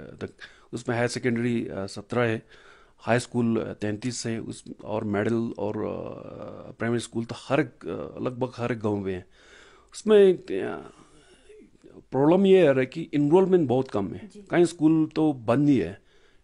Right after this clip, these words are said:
Speaker 1: अ, फ़ोर्टी एट स्कूल्स पूरा ज़ीरो एनरोलमेंट है, उसमें बच्चे ही नहीं है। इसके कारण, अ, स्कूल बंद हो गया, प्राइमरी, खासकर प्राइमरी स्कूल और मिडिल स्कूल।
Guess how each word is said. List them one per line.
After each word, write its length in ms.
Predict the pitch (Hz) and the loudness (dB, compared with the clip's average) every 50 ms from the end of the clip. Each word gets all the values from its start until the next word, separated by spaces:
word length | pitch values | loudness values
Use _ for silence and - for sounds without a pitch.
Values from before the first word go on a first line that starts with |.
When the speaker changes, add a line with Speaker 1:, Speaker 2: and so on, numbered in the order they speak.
| _ _ - | _ _ -6
Speaker 1:
अ, 240 | 131 120 120 113 113 113 - _ | -4 -2 -2 -2 -4 -6 -8 _
फ़ोर्टी 360 | - 131 135 135 - 135 123 | -6 -6 -6 -4 -4 -2 -2
एट 180 | 127 131 131 _ - | -2 -4 -4 _ -16
स्कूल्स 540 | - - - - 120 127 123 120 117 - - - _ - | -16 -16 -10 -8 -6 -6 -4 -6 -8 -10 -16 -20 _ -12
पूरा 460 | 123 127 127 123 120 117 110 110 113 | -8 -4 -2 -2 -2 -2 -2 -4 -4
ज़ीरो 580 | 110 104 110 113 113 113 123 123 123 120 113 - - | -6 -4 -4 -4 -2 -2 -2 -2 -2 -4 -4 -6 -6
एनरोलमेंट 540 | 107 107 107 107 110 107 110 113 110 104 | -6 -6 -4 -4 -4 -4 -4 -4 -4 -4
है, 140 | 98 98 117 | -6 -8 -10
उसमें 340 | - - - - 127 107 98 | -12 -16 -14 -10 -10 -8 -8
बच्चे 240 | 110 - - - 123 | -8 -8 -4 -4 -2
ही 120 | 120 123 | 0 0
नहीं 160 | 113 107 98 | 0 -2 -2
है। 320 | 95 98 104 - - - - - | -4 -4 -6 -8 -10 -12 -12 -14
इसके 280 | 104 - - - 110 104 | -16 -14 -12 -10 -10 -6
कारण, 260 | 110 110 107 107 120 | -6 -6 -6 -6 -8
अ, 880 | 123 - - - - - - - - _ _ - - 147 147 143 143 143 | -10 -12 -18 -20 -20 -20 -20 -20 -20 _ _ -4 0 4 4 6 4 4
स्कूल 240 | 135 - 160 156 147 | 2 2 4 4 4
बंद 260 | 123 131 139 151 135 | 6 6 6 6 4
हो 60 | 107 | 2
गया, 160 | 95 95 95 | 2 0 -4
प्राइमरी, 360 | - - 107 117 113 113 110 | -6 -4 -2 -2 0 0 0
खासकर 380 | 107 - 123 120 - 123 120 117 | -2 -2 -4 -4 -2 -2 -4 -4
प्राइमरी 640 | - - 104 107 - - 120 117 117 117 113 113 | -4 -8 -12 -12 -8 -4 -4 -2 0 0 -2 -2
स्कूल 300 | 113 - - 107 110 104 | -4 -6 -6 -6 -4 -4
और 80 | 101 104 | -4 -4
मिडिल 220 | 104 98 98 95 | -4 -4 -6 -6
स्कूल। 280 | 95 - - 87 90 | -8 -12 -12 -12 -12